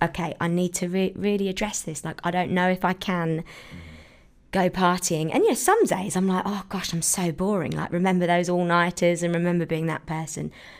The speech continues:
Speaker 1: But when I feel boring, I just have to remember, well, I've got a song on the radio and I've got record labels that wanna sign my music and everything I thought was lost has been restored.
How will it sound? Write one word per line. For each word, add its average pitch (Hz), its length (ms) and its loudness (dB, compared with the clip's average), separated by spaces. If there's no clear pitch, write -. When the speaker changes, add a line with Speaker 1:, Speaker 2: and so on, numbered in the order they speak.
Speaker 1:
But - 160 0
when 214 260 4
I 202 120 4
feel 180 300 0
boring, 151 520 -4
I 165 80 0
just - 240 -2
have 151 160 -4
to 170 120 -4
remember, 151 640 -2
well, 147 160 -4
I've 147 140 -6
got 151 140 -4
a 143 40 -8
song 147 320 -6
on 147 120 -4
the 147 80 -6
radio 180 540 -4
and 151 140 -4
I've 156 100 -10
got - 120 -4
record 175 360 -4
labels 151 300 -6
that - 100 -12
wanna 151 160 -6
sign 147 220 -10
my 147 100 -8
music 165 420 -6
and 156 220 -6
everything 165 480 -2
I 156 60 -6
thought 156 240 -4
was 147 180 -6
lost 143 400 -6
has 143 100 -12
been 156 220 -4
restored. 180 640 2